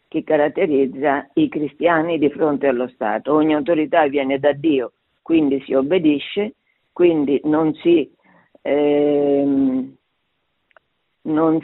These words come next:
si, non so, ho, ho sentito un rumore, non so se viene dalla regia.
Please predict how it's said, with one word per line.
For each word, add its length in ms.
si, 920
non 200
so, 280
ho, 280
ho 140
sentito 840
un 140
rumore, 420
non 160
so 140
se 120
viene 360
dalla 460
regia. 680